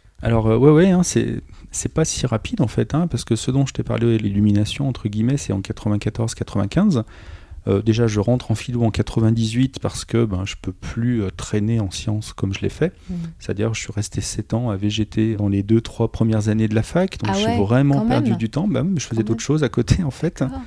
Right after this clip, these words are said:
Speaker 1: Mais bon, quand j'y repense, je
Speaker 2: Donc,
Speaker 1: m'en
Speaker 2: c'était
Speaker 1: veux.
Speaker 2: l'astrologie qui te prenait autant ?
Speaker 1: Euh, est-ce que c'était l'astrologie ? Un petit peu quand même, mais non, c'était des questionnements sur tout et n'importe quoi.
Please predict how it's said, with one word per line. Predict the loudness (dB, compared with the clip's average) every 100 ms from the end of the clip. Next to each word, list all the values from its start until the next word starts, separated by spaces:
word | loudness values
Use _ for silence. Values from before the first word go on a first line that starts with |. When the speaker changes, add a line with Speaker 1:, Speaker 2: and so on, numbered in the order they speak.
| -14 -20 -20 -10 0
Speaker 1:
Mais | 4 4 4 2
bon, | 0
quand | 0
j'y | 2 2
repense, | 0 0 -4 -6 -4
je | 0
Speaker 2:
Donc, | 2
Speaker 1:
m'en |
Speaker 2:
c'était | 6 8
Speaker 1:
veux. |
Speaker 2:
l'astrologie | 8 6 2 2 2
qui | -2 -4
te | -4
prenait | -2 -2 -2 -2
autant ? | -4 -8 -10 -12 -10 -12 -16 -20 -20 -20 -20 -20 -20 -10 0
Speaker 1:
Euh, | 2 4 2 2 2 2 0
est-ce | -2
que | -4
c'était | -6 -6
l'astrologie ? | -6 -4 -2 0 0 0
Un |
petit | -2 -4
peu | 0 2
quand | 4
même, | 4 4 4 4
mais | 4 4
non, | 4 0
c'était | -2 -4
des | -4
questionnements | -6 -4 -2 0 -2
sur | -6 -6
tout | 0
et | 0
n'importe | 0 -4 -8
quoi. | -4 -4